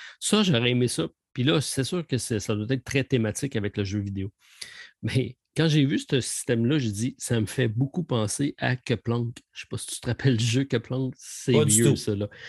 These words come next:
Speaker 1: C'est un, c'était une tour comme ça dans laquelle on avait des, euh, des é-, des, des, euh, des morceaux de bois ou de plastique qu'on rentrait il y avait des billes dedans, puis quand on enlevait ces morceaux-là, les billes tombaient.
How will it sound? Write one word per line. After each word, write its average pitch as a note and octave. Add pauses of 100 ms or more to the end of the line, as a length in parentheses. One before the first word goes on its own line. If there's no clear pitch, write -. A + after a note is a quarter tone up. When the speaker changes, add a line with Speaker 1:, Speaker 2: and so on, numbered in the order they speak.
(440)
Speaker 1:
C'est A#2
un, A2
c'était -
une A2+
tour F#3+
comme A#2
ça E3
dans E3
laquelle D#3
on B2+
avait A#2
des, A2+
euh, G2 (460)
des A2
é-, G#2 (120)
des, G#2
des, F#2
euh, F2
des G2
morceaux A2
de B2+
bois A#2+
ou D3
de G#2+
plastique G#2+
qu'on G#2+
rentrait A2 (440)
il G#2+
y -
avait A2
des A#2
billes C#3+
dedans, A2+
puis -
quand A#2
on A2+
enlevait A#2
ces B2+
morceaux-là, A#2
les D3+
billes B2
tombaient. G#2+